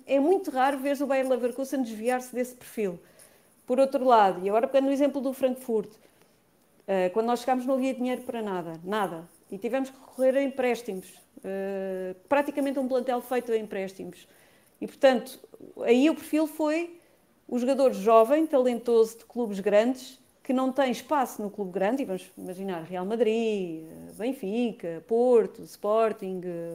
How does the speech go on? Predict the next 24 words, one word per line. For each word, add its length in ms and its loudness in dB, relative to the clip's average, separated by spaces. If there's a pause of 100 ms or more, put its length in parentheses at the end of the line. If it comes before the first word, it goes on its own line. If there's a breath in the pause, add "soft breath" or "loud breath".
(400 soft breath)
Atlético 420 -2
de 60 0
Madrid, 420 2
et 120 -2
cetera, 460 -4 (520 soft breath)
que 100 0
não 180 0
tem 460 0 (200)
espaço 600 -2
nesse, 380 -8 (640)
nesses 340 -6
clubes, 480 -4
mas 140 0
que 80 -16
tem 160 2
o 40 0
talento 400 2
para 160 0
jogar 220 2
neles 400 0
um 140 -4
dia 160 -2
mais 180 -4
tarde. 280 -4